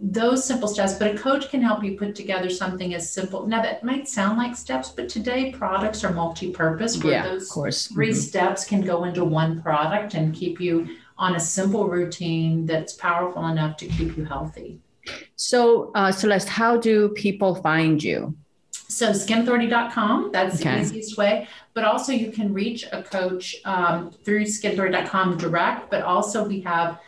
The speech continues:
Speaker 1: eighteen thousand professionals around the U S alone who are doing Skin Authority treatments in retail and spa settings. You can go to our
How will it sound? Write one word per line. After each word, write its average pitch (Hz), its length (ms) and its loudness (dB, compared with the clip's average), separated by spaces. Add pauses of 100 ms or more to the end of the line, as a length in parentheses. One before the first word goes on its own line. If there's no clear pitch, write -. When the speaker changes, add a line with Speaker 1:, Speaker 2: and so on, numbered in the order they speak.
(220)
Speaker 1:
eighteen 202 440 2
thousand 180 560 0
professionals 196 680 0
around 165 460 0
the 170 100 -2
U 175 180 2
S 170 180 0
alone 165 360 0
who 180 160 0
are 165 180 2
doing 175 240 2
Skin 196 220 0
Authority 160 240 0
treatments 160 640 -4
in 165 140 -2
retail 180 600 0
and 160 180 4
spa 190 320 0
settings. 175 520 -2
You 180 80 -4
can 180 80 -2
go 190 160 2
to 185 80 0
our 170 300 2